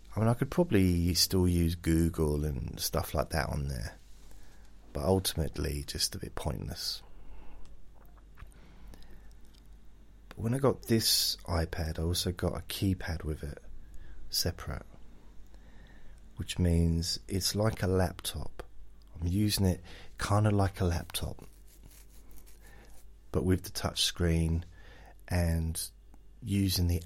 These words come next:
apps and all that stuff. So a bit of a, a bit of a learning curve, but I've done it, and I feel quite pleased with myself that I've managed to learn how to use it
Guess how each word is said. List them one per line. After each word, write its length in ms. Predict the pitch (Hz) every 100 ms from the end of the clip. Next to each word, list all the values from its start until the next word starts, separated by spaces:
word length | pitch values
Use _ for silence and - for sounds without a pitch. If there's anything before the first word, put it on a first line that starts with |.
| -
apps 800 | 90 90 - - - - - - -
and 140 | 87 90
all 160 | 101
that 180 | 90 -
stuff. 360 | - - 71 -
So 340 | - 82 80 82 - - - - - - - - - - - - - - - - - -
a 40 | -
bit 200 | 185 -
of 100 | 107
a, 140 | 90
a 60 | 90
bit 160 | -
of 60 | -
a 20 |
learning 640 | 104 101 104 104 95 87 85
curve, 640 | - 85 78 82 104 - -
but 300 | 92 85 85 -
I've 600 | 95 90 90 87 87 -
done 180 | - 104
it, 180 | 85 - - - - -
and 100 | 92
I 80 | 92
feel 300 | - 90 85
quite 400 | 85 - 82 -
pleased 340 | - 95 90
with 80 | 80
myself 460 | 71 - - 78 -
that 140 | -
I've 100 | 82
managed 480 | 82 82 78 - - -
to 240 | 85 80
learn 760 | 80 80 87 98 82 73 78 95 - - - - - -
how 320 | - 98 85
to 220 | 82 -
use 420 | 80 87 104 95 76
it 200 | 69